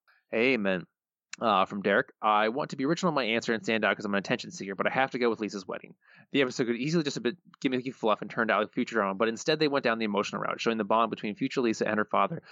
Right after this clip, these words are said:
which in turn strengthens their relationship in the present. This is bolstered by the amazingly beautiful Renaissance edition of The Simpsons theme. The episode has purpose and tons of heart.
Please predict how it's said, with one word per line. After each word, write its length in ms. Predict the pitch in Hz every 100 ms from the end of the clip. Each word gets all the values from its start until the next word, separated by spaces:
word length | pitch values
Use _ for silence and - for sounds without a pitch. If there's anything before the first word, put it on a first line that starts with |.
| -
which 140 | - 123
in 80 | 110
turn 260 | 147 135
strengthens 400 | - 165 160 120
their 140 | 113 104
relationship 420 | 104 101 104 -
in 60 |
the 40 | -
present. 440 | - 160 107 - _ - - -
This 120 | 113
is 80 | 107
bolstered 320 | 139 139 131
by 80 | 110
the 80 | 104
amazingly 340 | 131 160 160
beautiful 300 | 127 123 120
Renaissance 400 | 113 110 113 107
edition 320 | 101 110 -
of 40 | 104
The 60 |
Simpsons 360 | 104 104 101 101
theme. 260 | 107 95 - _ - -
The 100 | 117
episode 240 | 117 - 113
has 100 | 101
purpose 400 | - 135 143 120
and 100 | 98
tons 360 | - 135 131
of 40 | 127
heart. 360 | - - -